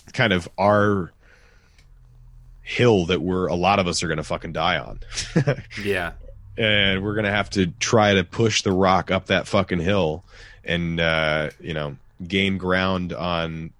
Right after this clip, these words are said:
Speaker 1: taking back control of the things that you can and can't say. Not,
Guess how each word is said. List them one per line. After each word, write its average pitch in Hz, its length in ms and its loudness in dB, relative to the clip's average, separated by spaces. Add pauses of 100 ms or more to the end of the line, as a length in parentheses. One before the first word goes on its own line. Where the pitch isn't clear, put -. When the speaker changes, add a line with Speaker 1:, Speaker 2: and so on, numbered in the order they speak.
(160)
Speaker 1:
taking 90 460 -6
back 87 340 -2
control 90 680 -6 (680)
of 104 100 -4
the 107 80 -2
things 117 220 -4
that 113 140 -6
you 117 60 -6
can 113 240 0
and 104 80 -2
can't 107 240 -4
say. 85 380 -2
Not, 113 300 -2